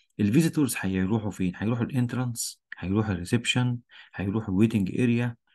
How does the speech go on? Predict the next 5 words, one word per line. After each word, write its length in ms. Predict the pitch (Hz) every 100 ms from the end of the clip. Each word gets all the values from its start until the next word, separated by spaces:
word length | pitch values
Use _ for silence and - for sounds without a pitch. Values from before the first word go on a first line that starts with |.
| _ -
باث 360 | 90 110 -
روم، 400 | 104 110 110 107 - _ -
فيزيتور 400 | 95 110 95 92
باركينج، 600 | 80 101 113 - 123 120 - _ _ - _
كافيتيريا، 760 | 101 - 92 113 110 113 117